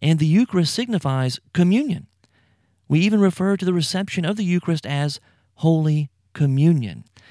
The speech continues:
So Holy Communion is really the, <laughs> the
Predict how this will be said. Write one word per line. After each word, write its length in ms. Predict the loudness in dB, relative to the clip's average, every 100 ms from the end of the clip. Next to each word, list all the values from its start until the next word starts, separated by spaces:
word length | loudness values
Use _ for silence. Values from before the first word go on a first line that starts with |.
| -20 _
So 160 | -6 -4
Holy 380 | -2 -4 -4 -2
Communion 520 | -2 -2 -2 -2 0
is 380 | 0 0 0 -6 _ _ _ _ -6
really 460 | -4 -2 -4 -6 -12
the, 480 | -4 0 0 -2 -8 _ _ _
<laughs> 640 | -4 -4 -6 -10 -16 -18 -4
the 440 | 0 0 0 -4